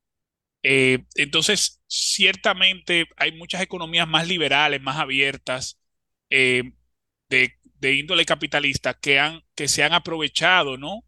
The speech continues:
del desarrollo y de esa competencia, eh,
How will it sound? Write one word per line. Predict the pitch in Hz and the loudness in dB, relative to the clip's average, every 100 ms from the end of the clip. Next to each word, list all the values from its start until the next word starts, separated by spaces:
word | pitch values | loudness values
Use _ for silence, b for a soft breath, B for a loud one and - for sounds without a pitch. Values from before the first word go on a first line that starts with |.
| _ _ _ _ _ | _ _ _ _ _
del | - 143 139 139 | 4 4 4 2
desarrollo | 139 - 131 120 151 156 147 | 0 2 -2 -2 -4 -4 -2
y | 135 | -2
de | 131 | 0
esa | 131 165 | 0 -2
competencia, | - 143 143 - 135 135 - 120 113 - _ _ _ _ | -4 -8 -8 -2 -2 0 -4 -4 -8 -12 _ _ _ _
eh, | 143 127 | 0 0